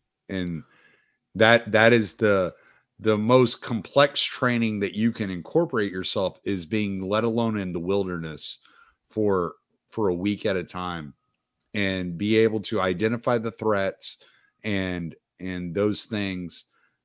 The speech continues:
that are helpful to you.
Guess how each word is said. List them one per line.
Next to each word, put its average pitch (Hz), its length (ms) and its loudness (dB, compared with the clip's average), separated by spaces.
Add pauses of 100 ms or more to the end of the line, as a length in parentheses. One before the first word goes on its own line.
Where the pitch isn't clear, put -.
that 87 580 -2 (680)
are 95 180 2
helpful 87 440 -6
to 85 140 -10
you. 73 300 -6